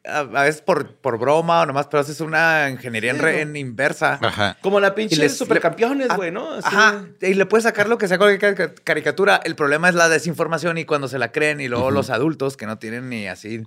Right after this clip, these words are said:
Speaker 3: Sí, yo no
Speaker 1: muchas
Speaker 3: mames, el otro
Speaker 1: veces
Speaker 3: día leí, güey, que Hey Arnold está, se trata de, de una niña que estuvo internada en un psiquiátrico en Rusia, güey. Mames.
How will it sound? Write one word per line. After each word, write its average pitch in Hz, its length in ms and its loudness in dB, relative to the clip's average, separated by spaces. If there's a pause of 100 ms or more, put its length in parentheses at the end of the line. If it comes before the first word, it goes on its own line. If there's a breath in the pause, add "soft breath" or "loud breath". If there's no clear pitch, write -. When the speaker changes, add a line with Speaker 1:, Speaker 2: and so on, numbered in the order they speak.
(300 soft breath)
Speaker 3:
Sí, - 140 -14
yo - 120 -6
no 151 80 2
Speaker 1:
muchas 143 120 2
Speaker 3:
mames, 156 140 4
el 156 60 2
otro 160 180 2
Speaker 1:
veces 180 60 2
Speaker 3:
día 135 120 2
leí, 139 280 2
güey, 151 240 2
que 101 360 -4
Hey 107 180 -6
Arnold 127 380 -6
está, 98 300 -6
se 98 140 -16
trata 92 320 -12
de, 87 280 -12
de 90 80 -16
una 107 220 -14
niña 113 400 -14
que 90 280 -16
estuvo 101 280 -12
internada 95 420 -10
en 110 80 -8
un 101 80 -12
psiquiátrico - 440 -10
en 95 80 -10
Rusia, 113 380 -10
güey. 95 260 -20 (1160 loud breath)
Mames. - 460 -14